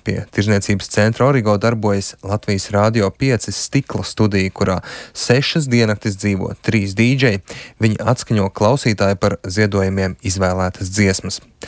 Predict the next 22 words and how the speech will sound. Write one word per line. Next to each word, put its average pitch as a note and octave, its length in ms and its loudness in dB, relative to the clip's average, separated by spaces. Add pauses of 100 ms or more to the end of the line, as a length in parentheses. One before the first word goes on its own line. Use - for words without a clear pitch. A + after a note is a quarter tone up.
(580)
Minimālais D3+ 560 4
ziedojums E3 400 2
par B2 240 -2
vienu A2+ 320 0
dziesmu, A#2+ 400 -2
ko G#2+ 160 2
var G2+ 160 2
veikt G2+ 400 -2
Dod F#2+ 400 -2
pieci F#2+ 320 -2
mājaslapā, A#2 720 2
ir C3+ 160 0 (180)
pieci - 460 -4 (180)
eiro, G#2 380 4 (180)
un A2+ 80 0
tas B2+ 240 0
nodrošina G2 600 0 (100)
vienu G#2 320 2
nodarbību G2 560 0
vienam F#2+ 320 2
vēža G2+ 380 0
slimniekam A2+ 480 2